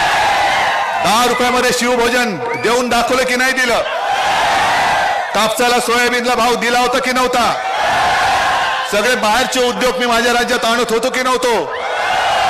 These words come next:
या सगळ्याचं उत्तर होय, नक्की. मग आता मोदी गॅरंटी, शेतकऱ्याचं उत्पन्न दुप्पट झालं, दोन कोटी रोजगार मिळाले, तुम्हाला पीक विमा मिळाला,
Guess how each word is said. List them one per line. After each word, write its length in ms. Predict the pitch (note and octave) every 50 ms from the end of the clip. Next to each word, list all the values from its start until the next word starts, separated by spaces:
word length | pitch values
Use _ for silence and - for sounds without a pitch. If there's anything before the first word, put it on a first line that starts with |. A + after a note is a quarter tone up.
| - - - - - - - -
या 100 | G3 G#3 G#3+
सगळ्याचं 340 | A3+ A3 A3+ A#3+ A3+ A#3+ A#3+
उत्तर 240 | A3+ - B3+ A#3+ A3+
होय, 340 | A3 A3+ B3+ C4 C4+ C4+ B3+ - - - - - - - - - - - - - - - - - - - - - - - - F3 G3+
नक्की. 360 | A3+ - - C4+ C#4 B3 G#3 - - - - - - - - - - - - - - - - - - -
मग 100 | - F#3
आता 220 | G#3 G#3 G#3 B3 A#3+
मोदी 320 | A3+ A3+ A3+ B3 C#4 C#4+
गॅरंटी, 560 | C4 C#4 C4 B3+ B3 A#3+ A#3+ A#3+ G3+ D#3 A2+ - - - - - - - - - - - - - - - - - - - -
शेतकऱ्याचं 500 | A3 A3+ A3+ C4 B3+ B3+ B3+ B3 C4 C4
उत्पन्न 440 | B3+ B3 B3 - C4 C4+ C4 C4 B3+
दुप्पट 600 | - B3+ B3 - B3+ B3+ A#3 G3+ - - - -
झालं, 420 | E3 G#3 A#3 B3+ C4+ C4+ C4 A#3 - - - - - - - - - - - - - - - - - - - - - - - - - - - - - - - - -
दोन 200 | - G#3 A#3+ A#3+
कोटी 280 | A3+ A#3+ B3 B3+ C4 B3
रोजगार 340 | B3 B3 A#3+ A#3 B3 B3 A#3
मिळाले, 520 | A#3 A#3+ B3+ B3+ C4 B3+ C4 C4 C4 A#3 - - - - - - - - - - - - - - - - - - - - - - - - - - - -
तुम्हाला 260 | G3 G#3 A#3 A#3 A#3+
पीक 320 | A#3 A#3 B3 B3 A#3+ - A#3
विमा 200 | A#3+ A#3+ B3 B3
मिळाला, 520 | A#3+ A#3+ B3 B3+ B3+ B3+ C4 C4 B3+ A3